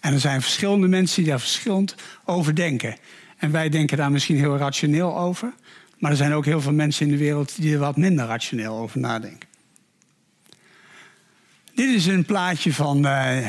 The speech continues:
negentien zestig en hier staat een Belgische meneer, dat is Guido de Groen. En dat was namelijk een, eh, een non in Zaire en die werd ziek. <clears throat> En toen vroeg men zich af van, "God, is, heeft die vrouw nog gele koorts?"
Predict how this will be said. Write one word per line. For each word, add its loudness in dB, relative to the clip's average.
negentien 0
zestig -2
en 0
hier 2
staat -4
een -2
Belgische -4
meneer, -2
dat -6
is -6
Guido -4
de -12
Groen. -4
En -4
dat 0
was -4
namelijk -6
een, -2
eh, -6
een 0
non 2
in -8
Zaire -2
en -4
die 0
werd -6
ziek. -2
<clears throat> -
En 0
toen -2
vroeg 2
men 2
zich -2
af -4
van, -8
"God, -4
is, -4
heeft -2
die -4
vrouw -2
nog -6
gele -4
koorts?" -4